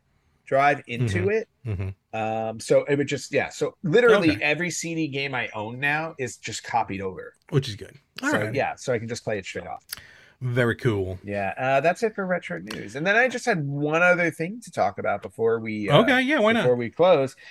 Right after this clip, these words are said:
Speaker 1: And it was, uh, it was a comment I made very early in the show where I was saying how we switched places and I'm becoming a little spendthrifty.
Speaker 2: <laughs> Yeah.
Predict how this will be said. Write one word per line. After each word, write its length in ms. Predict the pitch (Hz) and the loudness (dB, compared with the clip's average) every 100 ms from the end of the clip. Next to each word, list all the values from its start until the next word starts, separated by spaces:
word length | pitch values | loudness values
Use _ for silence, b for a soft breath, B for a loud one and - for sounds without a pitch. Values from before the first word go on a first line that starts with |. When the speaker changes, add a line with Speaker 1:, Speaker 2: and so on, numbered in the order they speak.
| B B | B B
Speaker 1:
And 160 | 135 143 | -2 -2
it 140 | 143 | 2
was, 260 | 151 143 139 | 2 4 4
uh, 240 | 131 127 | 6 6
it 80 | 143 | 2
was 140 | 131 | 0
a 60 | - | -2
comment 320 | 139 135 139 | -4 -2 0
I 60 | 127 | 0
made 220 | 127 104 | -2 4
very 300 | 120 123 117 | 8 8 8
early 260 | 117 120 113 | 4 4 0
in 60 | |
the 60 | 107 | -2
show 240 | - 127 | 0 2
where 220 | 110 104 98 | 4 4 2
I 20 | |
was 160 | 98 | -2
saying 240 | - 104 101 | -4 -4 -4
how 140 | 101 | -4
we 100 | 98 | -4
switched 420 | 95 107 87 - | -6 -6 -8 -6
places 420 | - 95 - 90 90 | -2 -2 -2 -12 -10
and 100 | 85 | -10
I'm 80 | |
becoming 340 | 87 - 98 95 | -10 -8 -8 -6
a 20 | |
little 200 | 98 90 | -6 -6
spendthrifty. 880 | - 98 131 131 151 175 190 208 220 - | -4 -2 -2 0 -4 -2 -4 -6 -8 -12
Speaker 2:
<laughs> 180 | 175 143 | -14 -12
Yeah. 200 | - - | -14 -16